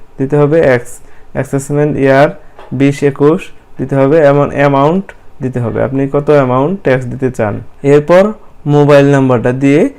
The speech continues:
নেক্সট বাটনে ক্লিক করতে হবে। নেক্সট বাটনে ক্লিক করার পর চলে আসবে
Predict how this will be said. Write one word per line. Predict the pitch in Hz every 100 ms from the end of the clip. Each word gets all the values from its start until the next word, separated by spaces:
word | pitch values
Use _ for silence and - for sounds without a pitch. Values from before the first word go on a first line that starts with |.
| - - 135
নেক্সট | 139 143 -
বাটনে | 143 139 143 175 -
ক্লিক | 175 170
করতে | - -
হবে। | 110 117
নেক্সট | 131 160 165
বাটনে | 180 175 185
ক্লিক | 190 143 143
করার | 160 160
পর | 160 117 156 - - - - -
চলে | 151 147
আসবে | 143 135 160 220